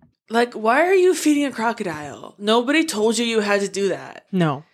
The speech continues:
Speaker 1: Why are you feeding a crocodile? Do you hear you?
Speaker 2: <laughs>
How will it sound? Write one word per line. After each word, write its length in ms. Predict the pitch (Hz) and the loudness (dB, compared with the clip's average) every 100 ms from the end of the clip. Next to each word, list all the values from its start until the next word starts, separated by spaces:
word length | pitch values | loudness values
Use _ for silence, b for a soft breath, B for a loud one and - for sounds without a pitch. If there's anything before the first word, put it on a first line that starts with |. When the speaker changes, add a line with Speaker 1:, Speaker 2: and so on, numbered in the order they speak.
| _ | _
Speaker 1:
Why 220 | - 214 269 | 0 2 4
are 100 | 330 | 4
you 160 | 349 | 2
feeding 400 | 320 277 277 262 | 0 0 0 -2
a 60 | 262 | -4
crocodile? 1040 | - 233 262 240 156 - 143 - - - _ _ _ _ _ - | -2 -2 -2 -4 -4 -8 -16 -16 -18 -20 _ _ _ _ _ -10
Do 120 | 240 | 0
you 120 | 330 | 0
hear 260 | 330 302 330 | 0 0 0
you? 380 | 330 339 359 | 2 2 0
Speaker 2:
<laughs> 60 | 349 | 0